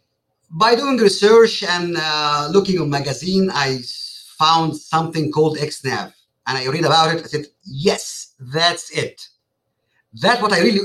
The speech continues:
looking for." It didn't take me too much time really to, to buy it. Once I really knew what it is, I was in. And ever since, any single implant I place, uh, front,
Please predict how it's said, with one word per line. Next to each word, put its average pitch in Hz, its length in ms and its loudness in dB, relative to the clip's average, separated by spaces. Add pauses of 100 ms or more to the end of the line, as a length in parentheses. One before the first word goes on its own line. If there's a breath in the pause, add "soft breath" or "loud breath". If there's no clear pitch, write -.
looking 170 260 2
for." - 520 -10
It 160 80 -6
didn't 240 240 4
take 247 180 0
me 202 140 -2
too 208 100 -6
much 208 260 -2
time 202 220 4
really 190 240 2
to, 147 320 -8 (120)
to 131 100 -6
buy 151 180 2
it. 226 180 6 (460 soft breath)
Once 185 300 2
I 147 100 -2
really 180 300 2
knew 151 920 2 (120)
what 165 180 0
it 165 80 0
is, - 460 -2 (340)
I 170 160 2
was 151 240 0
in. - 240 -8 (1160)
And 165 160 -2
ever 226 180 4
since, - 600 -2 (120)
any 233 280 0
single 196 500 0
implant 180 400 0
I 135 180 -4
place, - 480 -10
uh, 113 560 -4
front, 160 560 -2